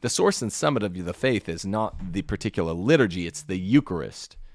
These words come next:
which I was talking about this with my buddy Joe on Saturday. The telos, the final end of the Mass, is the Eucharist, not the particular liturgy you go to,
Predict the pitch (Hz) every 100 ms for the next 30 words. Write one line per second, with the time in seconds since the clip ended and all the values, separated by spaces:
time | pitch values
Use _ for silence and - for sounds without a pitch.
0 | - _ _ - - _ - 78 95 90
1 | - 87 87 82 - 85 87 82 78 85
2 | 82 80 92 107 92 78 78 78 76 73
3 | _ _ _ _ _ _ _ - - 135
4 | 139 90 - 82 - _ _ _ _ -
5 | - _ 123 - - 196 127 87 - 104
6 | - 131 139 123 110 110 80 - - 85
7 | 85 123 127 90 - 90 - 87 82 87
8 | 113 87 73 71 - - _ 113 113 110
9 | - - 98 - 135 - 104 92 82 92
10 | 98 78 80 76 73 92 101 - -